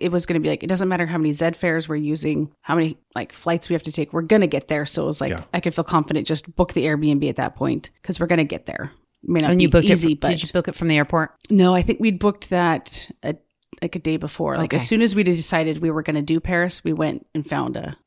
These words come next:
Speaker 1: a place to stay.
Speaker 3: Perfect.
Speaker 2: You, you canceled the Airbnb in Tokyo, right?
Speaker 1: In Tokyo as well. Yeah. So I'd had a hotel and an Airbnb.
Speaker 2: So how was that process? I've never canceled an Airbnb.
Speaker 1: So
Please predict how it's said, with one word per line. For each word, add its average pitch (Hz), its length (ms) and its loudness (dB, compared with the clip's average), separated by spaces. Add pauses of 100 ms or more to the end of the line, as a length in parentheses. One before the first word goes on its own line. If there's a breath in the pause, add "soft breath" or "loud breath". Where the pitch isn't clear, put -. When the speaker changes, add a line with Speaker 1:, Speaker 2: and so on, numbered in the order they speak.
(100)
Speaker 1:
a 175 80 -8
place - 260 -6
to - 80 -8
stay. - 480 -8
Speaker 3:
Perfect. - 400 -18 (200 soft breath)
Speaker 2:
You, 107 420 2
you 110 180 0
canceled 117 480 2
the 90 280 2
Airbnb 85 840 -2
in 85 100 -8
Tokyo, 80 440 -8
right? 73 220 -6
Speaker 1:
In 175 80 0
Tokyo 175 300 0
as 151 120 -2
well. 160 100 -2
Yeah. 160 120 0
So 165 120 -2
I'd 180 80 2
had 185 200 0
a 156 140 2
hotel 170 500 -2
and 165 240 4
an 147 80 0
Airbnb. 143 400 -4
Speaker 2:
So 120 120 2
how 120 140 6
was 101 160 6
that 92 180 2
process? 82 300 -4
I've 92 160 0
never 87 220 0
canceled 80 400 -6
an 80 80 -2
Airbnb. 78 640 -6 (400)
Speaker 1:
So 95 100 -2